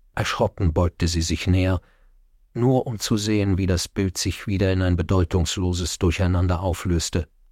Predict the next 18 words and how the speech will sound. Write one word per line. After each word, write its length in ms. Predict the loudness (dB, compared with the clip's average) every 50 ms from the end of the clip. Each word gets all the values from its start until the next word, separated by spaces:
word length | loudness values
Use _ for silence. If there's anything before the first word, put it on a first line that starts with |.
| _ -20 -20 _ _ _ -8
Die 140 | -8 -6 -2
Tage 400 | 0 0 0 0 0 0 0 0
verwandelten 680 | 0 0 0 2 2 2 2 2 0 -2 -2 -2 -2
sich 220 | 0 0 0 0 2
in 160 | 0 2 2
Wochen, 380 | 0 -2 -2 -2 -2 -2 -2 -4 _ _ _ _ _ _ _ _
ohne 320 | -2 0 0 2 2 2 2
dass 200 | 0 0 0 0
Mathildas 540 | -2 -2 0 0 0 2 2 0 -2 -2
Mutter 300 | -2 -4 -2 0 -2 -2
eine 220 | 0 0 0 0 0
Spur 360 | -4 -6 -6 -4 -2 -2 -2
von 280 | -2 -2 0 0 2 2
sich 240 | 0 -2 -2 -2
gab. 260 | -2 0 0 -2 -4 _ _ _ _ _ _ _ -20 -20 _
Makellos 800 | -4 -2 0 0 0 0 2 2 2 2 2 0 -2 -4 -2 0
weiße 340 | 0 0 2 0 0 0 -2
Schneedecken 720 | -2 0 -2 0 0 0 0 0 -2 -2 0 -2 -2